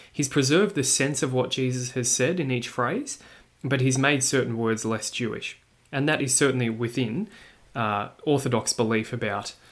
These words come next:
the inspiration of Scripture. That is certainly an acceptable explanation because we're not committed to saying the Gospel authors recur-, recorded word for word what Jesus said. Another theory is that Matthew extended his sermon.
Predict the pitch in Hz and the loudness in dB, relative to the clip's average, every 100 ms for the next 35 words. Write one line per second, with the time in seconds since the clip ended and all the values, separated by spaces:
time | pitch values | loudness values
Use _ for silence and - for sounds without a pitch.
0 | - - _ _ _ _ _ _ - 127 | -20 -20 _ _ _ _ _ _ -4 0
1 | 127 123 123 110 - 110 - 120 - - | 0 2 4 4 2 -4 -4 -4 -4 -4
2 | 110 110 - 123 117 113 107 110 104 - | -2 0 2 2 2 -2 -4 -8 -6 -4
3 | 117 113 107 113 - 113 113 113 135 113 | -2 -4 -6 -6 -6 -2 -2 0 -2 -2
4 | 120 120 131 135 - 120 110 - 117 - | -2 0 0 -2 -2 -2 -2 -4 -2 -2
5 | 113 104 156 208 - - - 117 120 - | -2 -4 -6 -6 -12 -12 -8 2 2 4
6 | 123 117 110 - 107 113 110 123 113 - | 2 2 2 -2 -4 -4 -4 -2 -4 -6
7 | 143 127 165 165 113 127 117 113 110 117 | -10 0 6 6 6 2 2 0 0 -2
8 | 110 107 104 110 - 113 110 113 - 110 | -2 -2 -2 -6 -6 -6 -6 -6 -4 -6
9 | - - _ _ _ _ _ - _ - | -10 -18 _ _ _ _ _ -20 _ -12
10 | - - - - 151 185 285 294 202 180 | -12 -14 -20 -4 2 4 2 2 4 4
11 | 156 135 131 131 127 147 - 165 135 127 | 4 2 0 0 -2 -4 -2 -2 -2 -2
12 | - - 139 143 147 135 123 - 113 101 | -2 2 2 2 2 0 0 0 -2 -4
13 | 107 220 - | -4 -6 -6